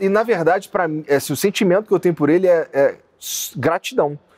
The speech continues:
Senão, eu tenho consciência que se não fosse o que a gente fez junto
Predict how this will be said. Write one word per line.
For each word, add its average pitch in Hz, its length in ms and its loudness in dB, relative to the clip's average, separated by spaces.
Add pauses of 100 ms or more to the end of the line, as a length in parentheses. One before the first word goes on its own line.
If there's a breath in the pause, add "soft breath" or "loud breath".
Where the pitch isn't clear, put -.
(200 soft breath)
Senão, 180 480 0
eu 185 120 4
tenho 190 200 0
consciência 214 680 -2
que 170 140 -4
se - 100 -8
não 170 140 0
fosse 190 180 -2
o - 40 -12
que - 40 0
a 170 60 4
gente 175 160 -6
fez 175 200 2
junto 135 460 -2